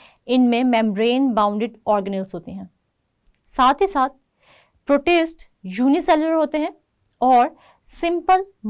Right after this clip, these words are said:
मल्टीसेलुलर होते हैं। यूनिसेलुलर का मतलब कि ये एक सेल से बने होते हैं और कुछ प्रोटिस्ट सिंपल मल्टीसेलुलर होते हैं,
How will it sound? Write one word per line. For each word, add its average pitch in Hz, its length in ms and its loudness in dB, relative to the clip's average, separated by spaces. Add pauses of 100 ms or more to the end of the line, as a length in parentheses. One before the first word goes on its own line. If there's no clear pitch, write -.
(100)
मल्टीसेलुलर 220 580 -4
होते 175 240 -12
हैं। 185 140 -16 (1040)
यूनिसेलुलर 294 640 0
का 294 100 -4
मतलब 277 420 -4 (420)
कि 277 60 2
ये 262 260 0 (220)
एक 320 260 -2
सेल 220 200 -2
से 226 120 -8
बने 180 180 -8
होते - 220 -14
हैं 196 200 -18 (420)
और 220 120 2
कुछ 349 300 -2
प्रोटिस्ट 285 500 -2 (320)
सिंपल 311 500 0 (300)
मल्टीसेलुलर 220 680 -4
होते 175 240 -12
हैं, 190 220 -18